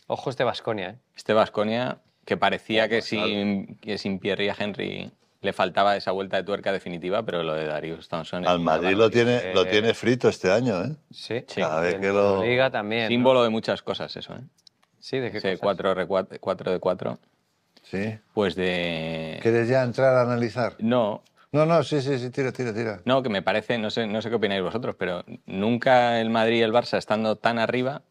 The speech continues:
Speaker 2: y en una situación aparentemente tan acomodada y solvente, mm, mostraban tantas dudas como este año. A mí
Speaker 3: No.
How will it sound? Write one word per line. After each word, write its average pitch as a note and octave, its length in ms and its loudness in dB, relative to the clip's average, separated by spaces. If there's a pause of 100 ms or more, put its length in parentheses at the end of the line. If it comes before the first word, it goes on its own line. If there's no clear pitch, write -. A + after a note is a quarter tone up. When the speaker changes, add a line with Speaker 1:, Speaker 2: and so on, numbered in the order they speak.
(420)
Speaker 2:
y G2 100 2
en G2 100 2
una G#2+ 160 0
situación G#2 400 2
aparentemente G2 680 0
tan F2+ 680 -4 (640)
acomodada G#2 720 4
y G2 60 -2
solvente, A#2 580 0 (260)
mm, F#3 440 -4
mostraban F#3+ 440 0
tantas F#2 320 0
dudas G2 280 -2
como F2 160 -10
este - 140 -10
año. G#2 220 -6 (140)
A E2+ 100 -6
mí E2+ 300 -4
Speaker 3:
No. E2+ 260 -8